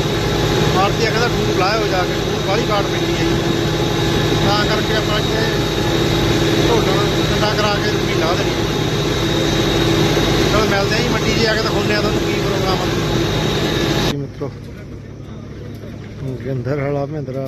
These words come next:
ਅਰਜਨ, ਉਹ ਪੰਜ ਸੌ ਪਚਾਸੀ ਲੈ ਕੇ ਆਏ ਆ ਜੀ ਟਰਾਲੀ, ਸੋਲਾਂ ਫੁੱਟੀ ਆ ਜੀ। ਮਾਰਦਾ ਹੁੰਦਾ ਫੁਕਾਰੇ ਪੂਰਾ। ਸੌ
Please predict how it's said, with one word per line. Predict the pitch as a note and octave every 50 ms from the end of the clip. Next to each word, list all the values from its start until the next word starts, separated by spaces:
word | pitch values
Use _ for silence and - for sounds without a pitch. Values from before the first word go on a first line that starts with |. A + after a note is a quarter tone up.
| C3 C3
ਅਰਜਨ, | B2 A2 A2 A2 A#2+ C3+ C3+ C3 B2+ C3 B2+ B2+ B2+ B2+ B2+ B2+ B2+ B2
ਉਹ | C3 C#3 C#3 - -
ਪੰਜ | D3 C#3+ C3+ C3 -
ਸੌ | C#3+ C3+
ਪਚਾਸੀ | C3+ C#3 C3 C#3 C3+ C3 - C#3+ C#3
ਲੈ | C3+ C#3+ C#3+
ਕੇ | C3 C3 C#3
ਆਏ | C3+ C3+
ਆ | C3+
ਜੀ | C#3 D3
ਟਰਾਲੀ, | C#3 - D3 C#3+ C3+ C3+ C#3+
ਸੋਲਾਂ | - B2+ B2+ B2+ B2+ C3
ਫੁੱਟੀ | A2 C3+ - - C#3+ D3
ਆ | D#3+
ਜੀ। | E3 - - - - -
ਮਾਰਦਾ | D3+ D3 D3 D3 C3 C#3+ D3
ਹੁੰਦਾ | C#3 B2+ B2+ D#3
ਫੁਕਾਰੇ | D3+ D#3 D3 D3+ D3 C#3+ D3 - -
ਪੂਰਾ। | C#3+ C#3 D3 C3+ - - - - - - - - - - - - - - - - - - - - - - - - - - - - - - - - - - - - - - - - - - - - - - - - - - - - - - - - - - - - - - - - - - - - - - - - - - - - - - - - - - -
ਸੌ | C3